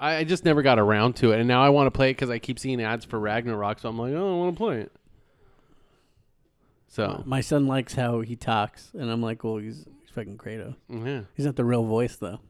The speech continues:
Speaker 1: It's a new Kratos, right?
Speaker 2: No, it's the dude from, um, it was the sh-, Stargate. He had, like, a, the eye on his head.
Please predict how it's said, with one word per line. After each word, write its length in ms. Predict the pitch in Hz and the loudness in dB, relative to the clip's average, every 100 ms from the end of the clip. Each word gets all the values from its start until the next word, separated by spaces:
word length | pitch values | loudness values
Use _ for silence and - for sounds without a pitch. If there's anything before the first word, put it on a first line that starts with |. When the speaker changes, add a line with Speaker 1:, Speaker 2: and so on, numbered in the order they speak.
| - | -8
Speaker 1:
It's 120 | 131 131 | -4 -2
a 80 | |
new 260 | 120 135 131 | -2 0 -2
Kratos, 520 | - 120 113 101 - | -2 -2 -2 -4 -4
right? 80 | 139 | 0
Speaker 2:
No, 120 | 175 | 2
it's 180 | 175 - | 0 -2
the 100 | 196 | -2
dude 300 | 156 170 185 | 0 -2 -4
from, 520 | - 185 165 151 131 - - _ _ _ - - _ _ _ _ - _ _ _ _ - | -6 -6 -4 -6 -8 -12 -20 _ _ _ -20 -20 _ _ _ _ -20 _ _ _ _ -8
um, 540 | 147 143 143 135 123 - | -6 -4 -4 -4 -8 -6
it 140 | 147 | -2
was 240 | 156 147 | -2 -2
the 240 | 147 139 117 | -4 -4 -6
sh-, 540 | 123 - - - - _ _ _ _ _ | -12 -16 -18 -20 -20 _ _ _ _ _
Stargate. 800 | - - 139 143 151 160 170 151 | -18 -4 0 0 0 -4 -4 -6
He 100 | 147 | -8
had, 80 | 147 | -8
like, 200 | 160 139 | -10 -10
a, 360 | 123 113 110 131 _ - | -8 -8 -12 -18 _ -14
the 320 | 123 113 107 | -8 -6 -6
eye 240 | 110 120 123 | -8 -6 -4
on 160 | 110 | -6
his 140 | 101 - | -8 -12
head. 280 | 101 101 | -14 -16